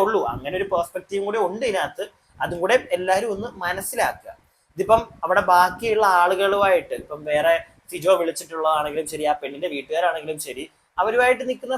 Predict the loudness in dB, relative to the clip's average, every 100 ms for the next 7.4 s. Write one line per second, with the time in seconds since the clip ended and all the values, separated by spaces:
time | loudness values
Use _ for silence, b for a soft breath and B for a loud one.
0 | 0 2 2 2 2 2 -2 -6 -2 -2
1 | 0 0 0 -4 -2 -2 -2 -4 -2 -2
2 | 0 -2 -4 -14 _ -2 2 2 2 -2
3 | -2 0 0 0 0 0 2 0 -2 -4
4 | 2 2 2 -4 -6 -12 _ b b -2
5 | 0 2 -2 4 6 6 6 6 6 4
6 | 4 4 4 2 -2 2 2 2 0 -2
7 | -4 -6 -6 -8